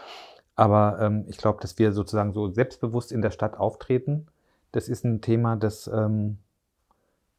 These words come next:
sicherlich mit der Öffentlichkeitsarbeit, äh, sozusagen einen Schub nach vorne genommen hat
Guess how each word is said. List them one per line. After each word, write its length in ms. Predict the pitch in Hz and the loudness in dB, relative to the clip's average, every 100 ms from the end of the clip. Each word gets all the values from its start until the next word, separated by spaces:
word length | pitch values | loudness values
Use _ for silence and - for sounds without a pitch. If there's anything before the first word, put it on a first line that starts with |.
| _ _ | _ _
sicherlich 380 | 117 120 110 | -2 0 -2
mit 100 | 104 | 0
der 80 | 110 | -2
Öffentlichkeitsarbeit, 1160 | 101 104 - 101 - _ _ - 95 98 98 - | 0 -6 -4 -4 -6 _ _ -6 -2 -2 -4 -4
äh, 280 | 101 101 95 90 _ _ _ - 104 98 | -2 -2 -4 -12 _ _ _ -16 -14 -10
sozusagen 420 | 98 98 101 92 - | -12 -6 -6 -6 -8
einen 140 | 101 92 | -8 -6
Schub 220 | 127 - | -4 -4
nach 140 | 95 | 0
vorne 220 | 113 123 | 4 4
genommen 340 | 147 151 156 147 | 4 4 4 4
hat 200 | 175 | -2